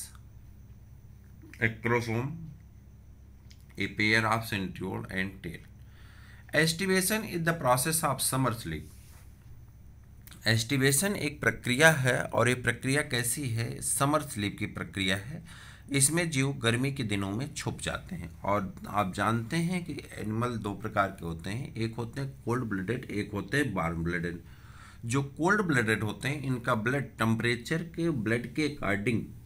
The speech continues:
क्या करता है, अ, जो है रेगुलेट होता है। यही कारण होता है कि इनका ब्लड ठंडी के दिनों में जम जाता है और गर्मी के दिनों में बहुत तेज़ी से गर्म हो जाता है। यही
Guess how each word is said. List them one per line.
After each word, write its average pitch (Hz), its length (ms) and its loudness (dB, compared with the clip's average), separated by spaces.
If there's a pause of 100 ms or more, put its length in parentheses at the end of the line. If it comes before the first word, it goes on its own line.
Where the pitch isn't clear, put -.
(120)
क्या 117 120 4
करता 107 380 -2
है, 131 220 -2
अ, - 340 -14 (260)
जो 98 240 -6
है 131 260 -4
रेगुलेट 117 440 0
होता 82 340 -8
है। 82 200 -12 (220)
यही 110 340 -4
कारण 120 480 0
होता 113 460 -8
है - 180 -10 (480)
कि 135 60 2
इनका 131 280 4
ब्लड 135 360 0
ठंडी 127 340 0
के 120 60 -6
दिनों 107 200 2
में 95 220 0
जम 104 220 0
जाता 104 460 -2
है 143 100 -6
और 95 280 -6
गर्मी 107 280 0
के 107 60 -8
दिनों 95 240 -4
में 110 340 -6
बहुत 92 460 -6
तेज़ी 90 340 -4
से - 380 -8
गर्म 90 240 -2
हो 85 180 -8
जाता - 360 -8
है। - 220 -16 (640)
यही 135 380 4